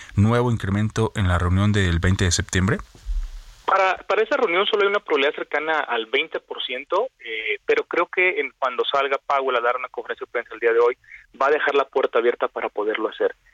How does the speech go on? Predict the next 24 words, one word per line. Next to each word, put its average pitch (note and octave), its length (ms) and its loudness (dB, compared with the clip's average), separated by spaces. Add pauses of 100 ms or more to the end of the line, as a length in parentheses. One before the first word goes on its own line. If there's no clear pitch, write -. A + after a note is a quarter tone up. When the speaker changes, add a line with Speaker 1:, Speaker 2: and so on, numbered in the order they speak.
(340)
Speaker 2:
Gran F3 280 0
parte F3 600 -2
de B2 140 -2
la A2+ 100 0
reducción A#2 440 -2
en D3+ 60 -2
la D3 60 -2
inflación C3+ 360 -4
tan B2 160 -2
rápida B2 400 -2
que - 120 -10
hemos B2 180 -10
visto - 320 -12
tanto G#2+ 280 -6
en G#2 80 -6
Estados - 320 -2
Unidos B2 200 0
como - 200 -12
en G#2 100 -14
México - 420 0
ya C3 260 0
se D#3 80 -4
está - 160 -2
agotando, B2+ 580 0